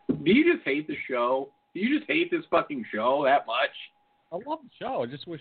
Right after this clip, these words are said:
Speaker 2: we had at least one good host.
Speaker 1: You know who has
Speaker 2: Unfortunately,
Speaker 1: wings?
Speaker 2: there's me.
Speaker 1: Pizza Hut has wings.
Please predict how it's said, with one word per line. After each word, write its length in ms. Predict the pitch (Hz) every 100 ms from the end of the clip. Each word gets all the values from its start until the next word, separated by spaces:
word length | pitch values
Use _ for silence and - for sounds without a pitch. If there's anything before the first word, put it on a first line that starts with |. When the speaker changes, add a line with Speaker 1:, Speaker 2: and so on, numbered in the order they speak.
| -
Speaker 2:
we 140 | 156 131
had 240 | 143 131
at 140 | 131
least 220 | 135 139 117
one 440 | 104 135 151 107 - - - _ _ 104 95
good 380 | 104 92 85 85 -
host. 280 | 107 95 123 - _ _
Speaker 1:
You 240 | 285 330 214
know 180 | 240
who 180 | - 370 - 233
has 240 | 254 247
Speaker 2:
Unfortunately, 120 | 214 214 220 262 294
Speaker 1:
wings? 60 | 165
Speaker 2:
there's 120 | 147 147
me. 320 | 170 147 92 _ _ -
Speaker 1:
Pizza 380 | 311 - 277 226
Hut 200 | 190 180
has 240 | 175 170 151
wings. 520 | 147 165 220 294